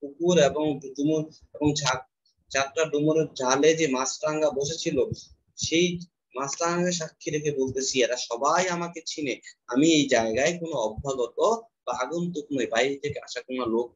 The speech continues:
নই, আমি এখানেরই মানুষ, এখানেই আমার জন্ম। খোদার কসম আমি ভিনদেশী প্রতীক নই, আমি কোনো ভিনদেশী প্রতীক নই, আমি, আমি এখানেরই মানুষ, আমি এখান থেকে হয়তো বাইরে চলে,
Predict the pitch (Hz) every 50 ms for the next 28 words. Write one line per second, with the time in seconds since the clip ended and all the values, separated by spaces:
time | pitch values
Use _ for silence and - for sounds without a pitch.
0 | - 123 147 185 214 214 214 - - _ - 139 147 147 127 - - - 147 170
1 | 214 220 220 220 202 180 151 135 120 117 117 117 113 - 143 165 185 185 170 156
2 | 147 135 - - - 127 120 117 113 110 110 110 _ _ _ _ _ _ _ _
3 | _ _ _ _ _ - - 120 131 135 139 139 135 123 120 - - 156 160 156
4 | 131 120 123 123 120 _ - 123 123 123 113 117 - - - - - 120 117 -
5 | - 117 - _ - 110 113 117 113 107 110 _ - - _ _ - - 135 151
6 | 151 170 180 185 175 165 147 170 185 202 208 208 220 208 - - 226 - 196 196
7 | 196 202 190 - - 175 160 135 113 117 127 147 165 170 170 175 180 175 - -
8 | _ _ - - 151 170 170 156 151 - - 175 170 180 185 185 190 175 147 143
9 | 151 175 170 170 156 143 135 135 160 160 170 - - - - 160 151 156 151 135
10 | 123 131 151 170 175 175 175 160 151 151 143 143